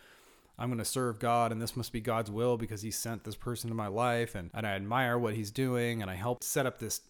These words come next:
tent revival and stuff." Anyway, like, that's literally how I was spending my free time,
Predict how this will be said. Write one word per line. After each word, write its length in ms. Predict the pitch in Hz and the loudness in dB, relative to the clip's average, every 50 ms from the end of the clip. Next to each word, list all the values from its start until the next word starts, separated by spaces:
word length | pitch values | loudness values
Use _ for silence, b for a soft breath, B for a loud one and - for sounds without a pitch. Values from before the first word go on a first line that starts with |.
| _ _ _ _ _ | _ _ _ _ _
tent 280 | - - 151 147 147 143 135 | -6 -2 0 0 0 0 0
revival 580 | 135 131 120 127 117 120 120 120 117 120 120 | -2 0 4 4 4 4 4 4 2 2 0
and 100 | 117 113 | 0 -2
stuff." 220 | - - 135 123 147 | -2 -2 -2 0 2
Anyway, 320 | 170 185 170 135 110 101 B B B B B B B | 2 4 6 4 4 2 B B B B B B B
like, 140 | 135 139 - | -4 0 2
that's 220 | 190 202 - 175 | 2 2 2 2
literally 640 | 156 160 170 190 202 208 214 208 196 190 190 175 165 | 0 4 12 12 12 12 12 12 12 10 10 8 8
how 400 | 135 - - 156 147 147 147 147 | 6 4 6 6 8 10 10 8
I 140 | 131 139 135 | 8 8 6
was 200 | 135 131 123 - | 8 6 6 4
spending 460 | - - - 131 131 127 127 123 120 | 0 2 2 4 4 4 4 2 2
my 180 | 110 113 113 110 | 2 2 0 0
free 300 | - - - 120 113 110 | -2 -2 -2 0 0 0
time, 420 | - - - 107 98 85 67 71 | -2 -4 -6 -4 -4 -6 -8 -10